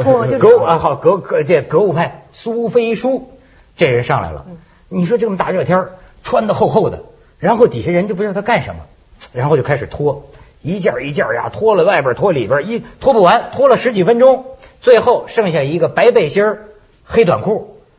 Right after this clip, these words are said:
Speaker 2: 然后呢，他就把白背心儿给脱了，然后呢，底下就有观众叫嚣说：“敢把下边儿脱了吗？”没想到他是没表情严肃，把内裤脱了，光着拿着几页纸，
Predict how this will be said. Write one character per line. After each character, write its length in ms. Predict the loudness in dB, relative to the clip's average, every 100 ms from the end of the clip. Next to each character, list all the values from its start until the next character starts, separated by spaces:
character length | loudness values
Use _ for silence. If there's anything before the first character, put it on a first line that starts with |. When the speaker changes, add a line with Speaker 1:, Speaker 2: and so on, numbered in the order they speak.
| _
Speaker 2:
然 220 | 0 2
后 120 | 2 0
呢， 160 | -2 -4
他 80 | -2
就 100 | 0
把 140 | -2
白 180 | 0 2
背 160 | 2
心 160 | 0 -2
儿 40 |
给 120 | -4 -8
脱 240 | -8 -8
了， 60 | -8 _ _ -20 _
然 180 | 0 2
后 100 | 4
呢， 180 | 2 0 -10 -20 _ _ -6
底 160 | -4 2
下 140 | 2
就 80 | 2
有 120 | 0
观 200 | 0 0
众 180 | 0 -2
叫 180 | 0 0
嚣 280 | 0 -2 -10 _ -20 _
说 380 | -2 0 -2 -16 _ _ _ -4
：“敢 120 | 0
把 100 | 2
下 160 | 2 0
边 100 | 4
儿 40 |
脱 120 | 4
了 80 | 6
吗？” 220 | 2 -2 -12 -20 _ _ _
没 240 | 0 2 2
想 220 | 0 0
到 220 | 2 2
他 180 | 0 0
是 100 | 0
没 160 | -2 2
表 260 | 2 4
情 220 | 2 2
严 240 | 2 0 2
肃， 180 | 2 2
把 340 | 0 -2 -8 0
内 180 | 2 2
裤 220 | 0 -2
脱 240 | 2 2
了， 160 | 2 -2 -16 _ _ _ 2
光 280 | 4 6
着 200 | 2 0 -6 -18 -2
拿 220 | 2 2
着 100 | 0
几 140 | 0
页 160 | 0 0
纸， 300 | -4 -10